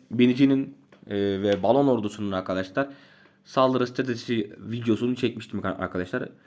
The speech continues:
Bugün de ejder ordusunu çekecektim ancak vazgeçtim. Niye? Zaten en çok ejder ordusu kullanılıyor ve ejder ordusunda neyin nasıl yapılmanız gerektiğini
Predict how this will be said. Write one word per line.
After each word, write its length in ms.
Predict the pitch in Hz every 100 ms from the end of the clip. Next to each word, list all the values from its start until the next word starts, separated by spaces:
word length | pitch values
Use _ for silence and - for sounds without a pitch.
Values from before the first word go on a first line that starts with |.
| _ _ -
Bugün 300 | 151 151 147
de 220 | 143 139 -
ejder 240 | 131 147
ordusunu 380 | 143 110 - 107
çekecektim 540 | 107 98 95 95 135 135
ancak 340 | 131 131 123
vazgeçtim. 560 | 123 120 98 95 123 139
Niye? 180 | 139
Zaten 320 | 139 151 151 147
en 160 | 160
çok 260 | 160 156 -
ejder 220 | 143 151
ordusu 380 | 135 127 - 131
kullanılıyor 560 | 123 104 101 104 120
ve 200 | 127 - -
ejder 320 | 120 120 127
ordusunda 440 | 131 120 123 120 117
neyin 420 | 107 117 120 117
nasıl 220 | 117 131
yapılmanız 460 | 113 113 104 104 101
gerektiğini 580 | 98 95 101 95 90